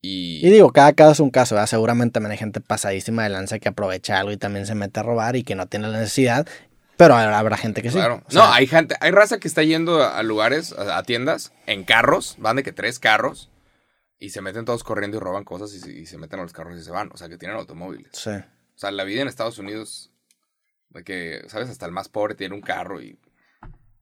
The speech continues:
Speaker 1: Está cabrón. Pero bueno, es,
Speaker 2: Sí.
Speaker 1: es nivel fácil.
Speaker 2: Y eso está pasando en San Francisco.
Speaker 1: En todo California.
Speaker 2: En todo
Speaker 1: O sea,
Speaker 2: California.
Speaker 1: han habido varios casos de esta clase de cosas, pero sí dan con dos, tres huercos. O sea, sí
Speaker 2: Ya.
Speaker 1: dan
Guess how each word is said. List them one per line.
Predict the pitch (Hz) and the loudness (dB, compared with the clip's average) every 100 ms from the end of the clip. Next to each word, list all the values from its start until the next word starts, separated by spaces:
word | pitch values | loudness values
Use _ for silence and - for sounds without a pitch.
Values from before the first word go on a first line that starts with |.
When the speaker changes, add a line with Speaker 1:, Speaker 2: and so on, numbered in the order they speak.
| _ | _
Speaker 1:
Está | _ 92 | _ -20
cabrón. | - 92 - _ _ _ _ | -18 -18 -20 _ _ _ _
Pero | - | -20
bueno, | - - _ _ _ - | -20 -20 _ _ _ -14
es, | 104 | -14
Speaker 2:
Sí. | - | -10
Speaker 1:
es | 123 123 - | -8 -8 -10
nivel | 143 131 107 110 | -8 -4 -4 -4
fácil. | 110 - - - _ _ _ _ _ - | -6 -10 -14 -20 _ _ _ _ _ -2
Speaker 2:
Y | 135 | 0
eso | 139 | 0
está | 143 151 | 2 2
pasando | 143 151 147 | 2 2 2
en | |
San | 143 139 | 0 -2
Francisco. | 113 104 131 123 - - _ _ | -2 -4 -6 -6 -12 -20 _ _
Speaker 1:
En | 95 98 | -12 0
todo | 113 | 0
California. | 110 104 95 95 - _ _ _ - | 0 -4 -6 -12 -14 _ _ _ -18
Speaker 2:
En | 120 | -4
todo | 123 | -2
Speaker 1:
O | 131 | -2
sea, | 123 | -2
Speaker 2:
California. | 101 107 | -2 -2
Speaker 1:
han | 101 | -2
habido | 107 107 110 | 0 0 0
varios | 104 101 101 | 0 0 -2
casos | - 92 98 92 | -4 -4 -4 -8
de | 90 | -8
esta | 85 92 | -8 -10
clase | 90 87 | -10 -10
de | 87 | -10
cosas, | 98 139 | -8 -6
pero | 135 101 85 _ _ - | -4 -4 -4 _ _ -8
sí | - 131 | 0 2
dan | 113 104 101 | 4 2 -4
con | 95 92 | -6 -6
dos, | 95 - | -8 -8
tres | 92 | -10
huercos. | 85 87 82 - - _ | -8 -12 -12 -20 -20 _
O | - | -18
sea, | 90 | -12
sí | 107 107 | -8 -4
Speaker 2:
Ya. | 98 | -4
Speaker 1:
dan | 90 87 | -4 -10